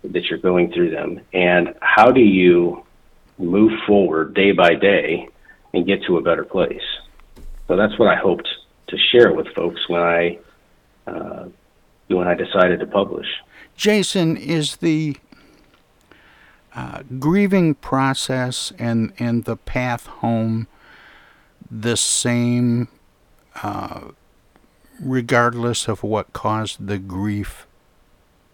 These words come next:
Speaker 2: initially?
Speaker 1: Well, I think that it, what home means to, to people may be, may be different. Um, it,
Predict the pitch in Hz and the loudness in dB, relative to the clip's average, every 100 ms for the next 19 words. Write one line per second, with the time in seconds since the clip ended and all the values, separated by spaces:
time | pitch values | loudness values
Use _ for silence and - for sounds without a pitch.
0 | _ _ _ _ _ - 104 101 - 101 | _ _ _ _ _ -4 -2 -2 -4 -6
1 | 104 101 - - - _ _ _ _ _ | -8 -12 -18 -20 -20 _ _ _ _ _
2 | _ _ - - - - - - 175 208 | _ _ -4 -2 -2 -8 -12 2 4 4
3 | - 139 127 92 92 87 87 - _ _ | 8 10 10 8 8 8 6 -2 _ _
4 | _ _ _ _ _ _ _ _ _ - | _ _ _ _ _ _ _ _ _ 0
5 | 117 107 - 110 - 110 107 120 - - | 2 2 -2 -6 -4 -2 4 4 4 8
6 | 170 139 113 107 104 - 98 87 85 85 | 10 12 10 10 8 2 4 4 4 -2
7 | - - _ _ _ _ _ _ - - | -8 -18 _ _ _ _ _ _ -4 2
8 | 175 - 87 87 82 82 87 - - 95 | 2 2 -2 0 -2 -2 -4 -8 0 0
9 | 92 95 85 85 - - _ _ _ _ | 2 2 0 -4 -8 -18 _ _ _ _
10 | _ _ 95 95 95 90 87 - 62 - | _ _ -4 -2 -2 0 0 0 -8 -10
11 | _ - 98 87 98 | _ -4 0 0 -2